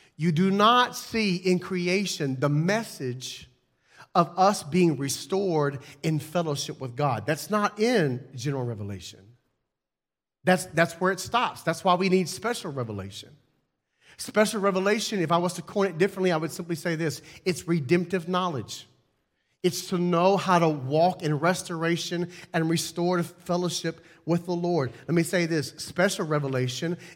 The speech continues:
is God actively communicating knowledge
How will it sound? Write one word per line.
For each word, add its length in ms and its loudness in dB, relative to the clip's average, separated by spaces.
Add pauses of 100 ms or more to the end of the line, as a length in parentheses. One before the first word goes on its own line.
is 160 -2
God 420 6 (240)
actively 600 0
communicating 920 0
knowledge 680 0